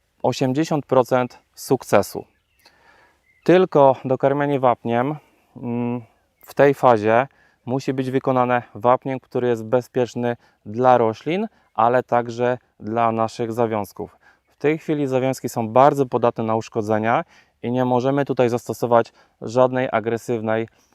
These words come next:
formy, e, wapnia. Takim produktem, który chciałbym Państwu zarekomendować, e, z naszej firmy, jest na pewno dobrze Państwu znany produkt Smartsil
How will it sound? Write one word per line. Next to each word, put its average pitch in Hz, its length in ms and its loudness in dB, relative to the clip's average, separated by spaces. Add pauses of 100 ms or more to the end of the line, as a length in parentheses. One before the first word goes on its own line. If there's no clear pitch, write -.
(120)
formy, 110 500 0 (340)
e, 107 240 0 (140)
wapnia. 104 440 0 (560)
Takim 147 380 2
produktem, 151 760 0 (160)
który 113 420 2 (100)
chciałbym 127 400 0
Państwu 120 420 -2 (380)
zarekomendować, 123 1160 2 (500)
e, 107 200 0
z 107 60 -6
naszej 127 320 -2
firmy, 123 560 -4
jest 127 220 -4
na 123 160 0
pewno 127 400 2
dobrze 120 280 -2
Państwu 120 400 -6
znany 117 400 -2 (640)
produkt 120 600 0
Smartsil 123 640 0